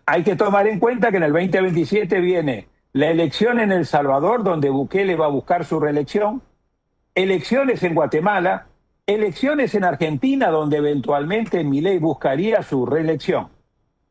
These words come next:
Entonces, ese es un cuadro que también hay que tomar en cuenta. Pero acá lo fundamental es decir, primero, cuando pasen estas tres elecciones,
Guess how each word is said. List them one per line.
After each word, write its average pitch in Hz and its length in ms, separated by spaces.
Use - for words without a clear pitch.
Entonces, 170 480
ese 214 260
es 180 140
un 202 200
cuadro 185 480
que 170 120
también 160 320
hay 170 120
que 143 100
tomar 143 340
en 131 100
cuenta. 113 320
Pero 170 240
acá 247 220
lo 254 120
fundamental 165 640
es 165 100
decir, 127 440
primero, 160 500
cuando 202 360
pasen 269 340
estas 190 320
tres 214 240
elecciones, 147 640